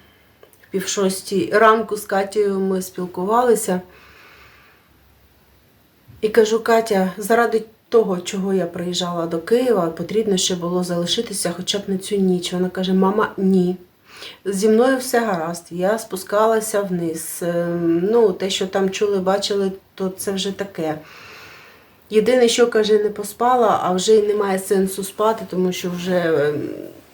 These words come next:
час прокидатися. Але, каже, нічого, там будемо їхати,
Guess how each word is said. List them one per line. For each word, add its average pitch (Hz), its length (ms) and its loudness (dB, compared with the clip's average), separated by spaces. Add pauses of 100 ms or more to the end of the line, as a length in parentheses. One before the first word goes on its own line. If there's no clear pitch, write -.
(100)
час 220 240 4
прокидатися. 226 960 -2 (2250)
Але, 233 220 6
каже, 277 220 4
нічого, 180 520 2
там 240 340 4
будемо 220 380 4
їхати, 185 680 -4